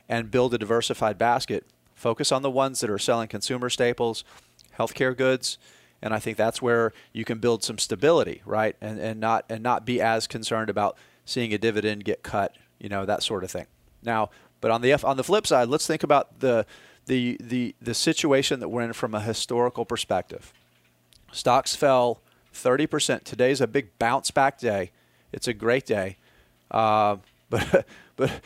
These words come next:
but we don't know how many people are gonna be unemployed. We don't know how long this is gonna last. So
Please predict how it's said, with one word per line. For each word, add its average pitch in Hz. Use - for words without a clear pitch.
but 139
we 151
don't 165
know 156
how 156
many 147
people 143
are 127
gonna 131
be 131
unemployed. 117
We 113
don't 120
know 120
how 123
long 123
this 120
is 113
gonna 110
last. 107
So 107